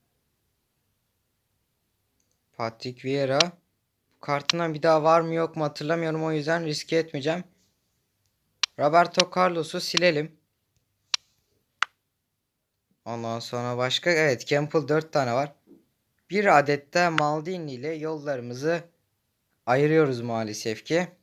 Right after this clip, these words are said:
Carlos, geldiğin gibi geri gittin. Maldini de sen uygundun. Yapacak bir şey yok. Bu ikisiyle de yollarımızı ayırmış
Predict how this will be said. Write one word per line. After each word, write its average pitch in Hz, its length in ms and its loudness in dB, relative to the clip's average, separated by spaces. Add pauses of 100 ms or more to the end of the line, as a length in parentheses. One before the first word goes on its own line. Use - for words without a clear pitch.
(1700)
Carlos, 180 460 6
geldiğin 165 440 4
gibi 170 200 -6
geri 165 220 -4
gittin. 156 520 -8 (540)
Maldini 139 540 -2
de 147 180 -4 (1200)
sen 202 220 4
uygundun. 156 540 2
Yapacak 160 460 0
bir - 60 -8
şey 175 180 4
yok. 160 300 0 (1120)
Bu 151 160 0
ikisiyle 147 580 0
de 147 60 2
yollarımızı 139 1000 2
ayırmış 131 760 -2